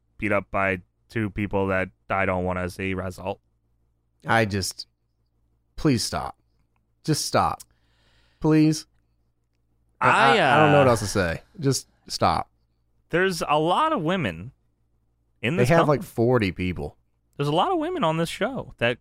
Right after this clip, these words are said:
Speaker 1: could, I mean, sorry, there's a lot of women that could be on this show. Um, I'm not an Allie fan for the most part, I, but I mean, I, sh-, uh, sure, I'll take an Allie match. That's fine. I'm sure she can do okay. I've seen a good, I've seen good Allie matches.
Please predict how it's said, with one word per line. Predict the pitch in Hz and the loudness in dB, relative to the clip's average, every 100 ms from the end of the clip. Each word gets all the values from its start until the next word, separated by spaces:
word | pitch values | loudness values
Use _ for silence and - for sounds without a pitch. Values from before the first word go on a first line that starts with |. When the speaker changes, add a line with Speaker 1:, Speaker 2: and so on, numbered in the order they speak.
| _ - | _ -2
Speaker 1:
could, | 185 165 | 0 2
I | |
mean, | 151 135 | 0 0
sorry, | 190 117 | 0 0
there's | 135 | 0
a | 170 | 0
lot | 302 | 0
of | |
women | 294 | -2
that | 202 | -6
could | - - | -4 -2
be | 330 | -2
on | 302 | -2
this | 269 | -4
show. | 330 392 208 _ _ _ _ - | -2 -2 -4 _ _ _ _ -4
Um, | 107 107 107 107 117 - _ _ _ _ _ - - _ _ _ _ _ _ _ _ _ _ _ _ - | 0 2 0 -2 -4 -10 _ _ _ _ _ -20 -20 _ _ _ _ _ _ _ _ _ _ _ _ -4
I'm | 214 | 0
not | 359 403 - _ _ _ _ _ | 0 -2 -4 _ _ _ _ _
an | 160 185 | -2 0
Allie | 226 330 285 _ | 0 -2 -6 _
fan | - 117 117 196 - _ _ | -2 0 0 -2 -8 _ _
for | - - 120 - _ | -8 -4 -4 -8 _
the | 123 | -6
most | 120 117 | -2 -2
part, | - 190 - | 0 -2 -2
I, | 127 | -2
but | 147 | 0
I | 139 | 0
mean, | 143 151 | 2 0
I, | 185 - _ - | -2 -4 _ -20
sh-, | - - - | -16 -14 -8
uh, | - - - - - - | -10 -10 -20 -20 -20 -18
sure, | - - 453 185 113 117 _ - | -10 -2 0 0 -2 -6 _ -6
I'll | 120 196 | -2 -2
take | 320 320 - | -2 -4 -4
an | 147 | -2
Allie | 110 98 92 | 0 0 -2
match. | 113 214 - | -4 -4 -8
That's | 196 - | -10 -8
fine. | 101 117 | -4 -2
I'm | 180 | -4
sure | - 180 | -4 -6
she | - | -6
can | - 110 101 107 | -8 -6 -4 -6
do | 113 104 | -6 -4
okay. | 107 | -2
I've | 139 180 | -2 -2
seen | 302 196 | -4 -2
a | |
good, | 120 101 | -2 0
I've | 143 202 | 0 -2
seen | - 294 | -4 -2
good | 151 117 98 | 0 0 0
Allie | 92 98 | -2 -4
matches. | 98 117 277 285 | -6 -6 -8 -12